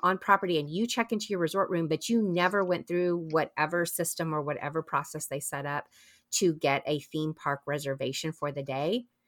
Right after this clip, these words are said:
then no, you're not going to get in.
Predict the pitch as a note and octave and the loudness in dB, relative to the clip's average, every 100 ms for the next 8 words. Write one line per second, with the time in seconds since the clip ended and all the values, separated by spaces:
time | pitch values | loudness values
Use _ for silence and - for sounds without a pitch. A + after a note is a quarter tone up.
0 | _ - F3 F3 B3+ F3 C#3 D3+ - - | _ 4 6 8 8 8 6 0 -6 2
1 | A#3 D4 B3+ A3+ F#3 F#3+ E3 C#3+ - D3 | 6 8 8 6 6 2 2 0 -6 -4
2 | C#3+ C3+ F3+ D3+ | -2 4 4 4